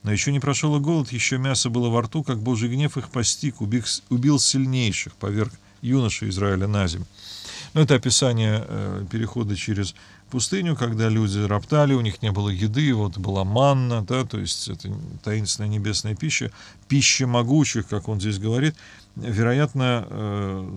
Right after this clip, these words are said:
даже в греческом переводе ангелы, вероятно, это некоторая небесная пища. Вот манна понимается как небесная пища, которой поделились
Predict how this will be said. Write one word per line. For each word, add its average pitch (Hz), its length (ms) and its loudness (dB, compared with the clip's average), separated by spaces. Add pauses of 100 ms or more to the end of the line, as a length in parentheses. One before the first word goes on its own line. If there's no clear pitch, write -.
(120)
даже 104 320 -2
в 98 40 -2
греческом 107 340 0
переводе 107 320 0
ангелы, 127 420 4
вероятно, 110 400 2
это 110 160 0
некоторая 104 560 0 (340)
небесная 117 640 4
пища. 123 360 0
Вот 107 120 0
манна 117 300 2
понимается 107 560 0
как - 240 -4
небесная 110 680 2
пища, 123 360 -2
которой 104 260 -2
поделились 107 680 2